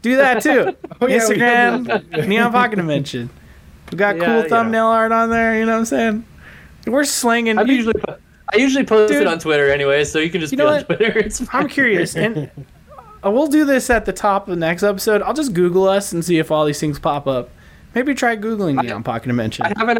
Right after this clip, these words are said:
Speaker 3: actually, I haven't actually checked out the
Speaker 1: Maybe.
Speaker 3: R-, how our S E O is doing, but I think it's probably pretty good.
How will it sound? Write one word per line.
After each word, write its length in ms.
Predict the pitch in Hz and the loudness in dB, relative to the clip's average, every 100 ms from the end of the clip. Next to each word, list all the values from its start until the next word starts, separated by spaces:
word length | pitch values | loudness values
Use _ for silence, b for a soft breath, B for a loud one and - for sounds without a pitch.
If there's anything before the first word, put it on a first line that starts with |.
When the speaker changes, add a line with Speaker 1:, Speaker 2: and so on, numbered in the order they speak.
| 226 | -4
Speaker 3:
actually, 300 | - 226 - | -4 -4 0
I 140 | - | 0
haven't 260 | 220 233 240 | 2 2 0
actually 280 | 220 226 208 | -2 -2 -2
checked 260 | 196 185 | -2 0
out 180 | 190 170 | 0 0
the 60 | 147 | 0
Speaker 1:
Maybe. 160 | 143 | 0
Speaker 3:
R-, 40 | 139 | 0
how 180 | 147 147 | 0 0
our 160 | 139 | 2
S 160 | 143 143 | 0 -2
E 80 | 151 | -6
O 40 | 135 | -6
is 80 | 135 | -4
doing, 300 | 135 113 110 | -2 -2 0
but 120 | 123 | -2
I 40 | |
think 160 | 135 277 | -2 -4
it's 120 | 359 | -4
probably 260 | - 139 131 | -2 -2 -2
pretty 200 | 131 117 | -4 -4
good. 260 | 120 131 | -2 -2